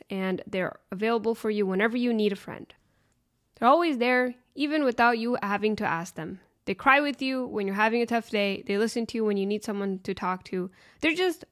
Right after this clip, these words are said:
overall awesome. And I found that friend, and it took me twenty-seven long years to find her,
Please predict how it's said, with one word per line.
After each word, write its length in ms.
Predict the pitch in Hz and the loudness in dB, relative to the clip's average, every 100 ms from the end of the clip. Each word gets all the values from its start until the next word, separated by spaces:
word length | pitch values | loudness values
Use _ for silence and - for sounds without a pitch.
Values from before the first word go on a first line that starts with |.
| - | 2
overall 540 | 349 302 294 311 311 - | 2 2 2 0 -2 2
awesome. 380 | 277 220 196 - _ _ _ _ _ 240 | 2 2 -8 -16 _ _ _ _ _ 0
And 260 | 240 233 - | 0 0 4
I 100 | 320 | 2
found 300 | 339 277 302 | 4 2 2
that 160 | 214 - | 0 -2
friend, 340 | - - 226 _ - - | -14 -14 -16 _ -20 -4
and 120 | 226 | 0
it 100 | 226 | 0
took 200 | 277 233 | 0 -2
me 320 | 226 208 - | 2 2 0
twenty-seven 840 | - 214 226 233 226 214 202 202 - | -6 -2 0 0 -2 -2 -2 -2 -4
long 480 | 185 190 214 214 202 | -2 2 2 2 0
years 400 | 190 196 175 - | 2 2 0 -8
to 140 | - | -14
find 320 | - 185 175 | -8 -4 -4
her, 200 | 190 170 | -6 -10